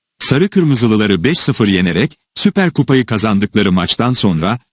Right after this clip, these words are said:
oyuncularıyla kısa bir toplantı yapan Hollandalı teknik adamın, "Sezona kupayla başlamak harika bir duygu ama, ligde de aynı motivasyonla oynamalıyız. Bu skor rehavete yol açmamalı.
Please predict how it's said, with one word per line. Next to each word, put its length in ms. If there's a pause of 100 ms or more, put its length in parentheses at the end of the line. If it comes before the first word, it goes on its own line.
(100)
oyuncularıyla 720
kısa 320
bir 100
toplantı 520
yapan 280
Hollandalı 600
teknik 400
adamın, 400 (180)
"Sezona 400
kupayla 520
başlamak 500
harika 440
bir 200
duygu 260
ama, 340 (180)
ligde 340
de 100
aynı 300
motivasyonla 720
oynamalıyız. 680 (640)
Bu 120
skor 440
rehavete 420
yol 180
açmamalı. 580